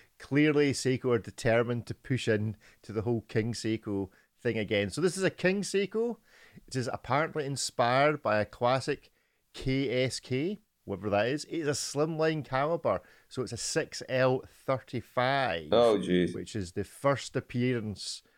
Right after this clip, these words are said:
Speaker 1: of this in a King Seiko. Okay, so that's your starter for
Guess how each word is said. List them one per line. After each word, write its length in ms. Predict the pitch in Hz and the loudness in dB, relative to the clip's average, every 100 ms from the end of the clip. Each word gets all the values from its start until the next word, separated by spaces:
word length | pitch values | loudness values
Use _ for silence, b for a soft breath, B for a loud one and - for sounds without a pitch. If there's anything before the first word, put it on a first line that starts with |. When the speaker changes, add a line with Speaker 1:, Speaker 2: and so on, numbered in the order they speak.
| _ _ _ - | _ _ _ 0
Speaker 1:
of 300 | 101 98 87 | 2 2 -2
this 360 | 87 98 92 - | -2 -2 -4 -8
in 160 | 113 101 | -6 -6
a 60 | |
King 380 | 95 - 98 95 | -8 -8 -6 -6
Seiko. 760 | - - 101 110 - 107 87 - _ - | -6 -4 -2 -4 -4 -4 -4 -6 _ -8
Okay, 640 | 90 82 95 87 101 131 - _ _ _ _ | -8 -6 -6 -6 -6 -10 -16 _ _ _ _
so 400 | - - 92 87 | -12 -4 -2 -2
that's 240 | - 120 113 | -2 -2 -2
your 80 | 131 | -8
starter 420 | - 117 113 - | 0 0 0 -2
for 280 | - 98 | -10 -10